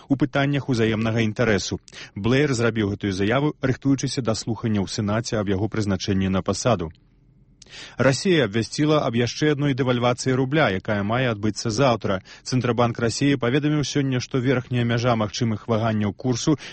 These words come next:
будзе адпавядаць трыццаці шасці рублям за адзін даляр З Ш А. Пры гэтым Цэнтрабанк заявіў, што бліжэйшымі месяцамі новых дэвальвацыяў не чакаецца. Генеральны сакратар нато Яаб де Гофсхефер заявіў, што нато і Пакістан мусяць узмоцніць высілкі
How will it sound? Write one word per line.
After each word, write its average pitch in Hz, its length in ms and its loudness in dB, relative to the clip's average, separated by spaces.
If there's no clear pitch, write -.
будзе 147 240 4
адпавядаць 127 560 0
трыццаці 123 400 -2
шасці 120 400 0
рублям 113 400 2
за 117 240 0
адзін 110 480 -2
даляр 107 320 2
З 107 160 -2
Ш - 160 -4
А. 113 220 2
Пры 117 160 2
гэтым 127 240 0
Цэнтрабанк 117 560 2
заявіў, 113 400 0
што 117 160 -4
бліжэйшымі 104 560 0
месяцамі 139 560 0
новых 117 480 0
дэвальвацыяў 117 640 0
не 113 120 2
чакаецца. 101 720 0
Генеральны 160 400 4
сакратар 165 400 0
нато 160 340 0
Яаб 120 300 2
де 117 80 -2
Гофсхефер 127 720 0
заявіў, 127 400 0
што - 160 -4
нато 123 320 2
і 117 80 0
Пакістан 127 640 -2
мусяць 127 240 -4
узмоцніць 123 720 -2
высілкі 131 480 0